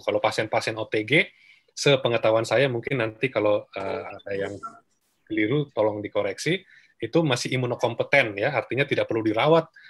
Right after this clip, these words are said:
tidak perlu membutuhkan, eh, perawatan yang ekstra, tidak perlu, eh, oksigen, dan lain-lain, masih bisa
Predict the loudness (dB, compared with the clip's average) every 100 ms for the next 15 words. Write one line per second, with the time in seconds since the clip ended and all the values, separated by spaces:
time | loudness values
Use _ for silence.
0 | -20 -14 -4 -2 0 -2 -2 -2 -4 -4
1 | 0 4 4 4 2 -2 0 0 2 0
2 | -2 -6 _ _ -2 2 2 2 -2 -4
3 | -2 0 0 2 2 2 2 0 0 0
4 | -2 -4 -10 -20 -20 _ -8 -8 -6 -2
5 | 0 2 2 2 0 0 2 2 2 -2
6 | -4 -4 2 4 4 2 -4